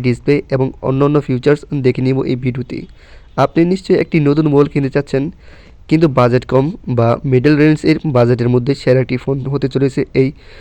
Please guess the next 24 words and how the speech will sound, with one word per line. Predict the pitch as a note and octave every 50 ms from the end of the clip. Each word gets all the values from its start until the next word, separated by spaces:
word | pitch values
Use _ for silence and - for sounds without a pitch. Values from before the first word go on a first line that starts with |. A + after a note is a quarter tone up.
| - - - - - - C#3+
Motorola | C#3 C#3+ C3+ C#3+ D3 D#3 E3+ F#3+ B3+ - - D3 C#3
Moto | B2 B2+ B2 - C#3 D3 - C#3 B2
জি | - C3 B2+ C3+ E3+ - - - -
সিক্সটি | - C3+ B2 - - D3 -
ফোর। | - - A2 - - - - - - - - - - - - - - - - - - - - - - -
তো | - D3+ - -
চলুন | - F3 F3 F#3 G3+ - - - C#3+ C#3+
ধৈর্য | A#2+ C#3 C3+ D3 C#3+ -
সহকারে | F3+ E3 D3+ D#3+ D#3+ E3 -
পুরো | D#3+ D3+ C3 C#3+
ভিডিও | D3 C3 D3 D3 C#3
দেখি | D3+ D3+ D3 E3 E3+ F3 - - - -
কী | - D#3+ D3
কী | - E3 D#3+
রয়েছে, | D#3 D#3 D3+ - D#3 D#3 D3+ -
কী | D#3 D#3 -
কী | - D#3+ F3 - -
সাথে | C#3+ C3 C#3+ B2+ -
থাকবে | D#3 C#3 C3 B2 C3+ D3+ - - - - - - D3
এই | D3+ D#3 - - A3 C#3
মোবাইলটির | B2 A#2+ B2+ B2 B2+ B2+ - -
সাথে। | - - - F2 - - - - - - - - - - _ - - -
প্রথমত | D3+ D#3+ - F#3+ F#3 F#3+ F#3 G3 G3 G3+ - - C#3+
এই | C#3+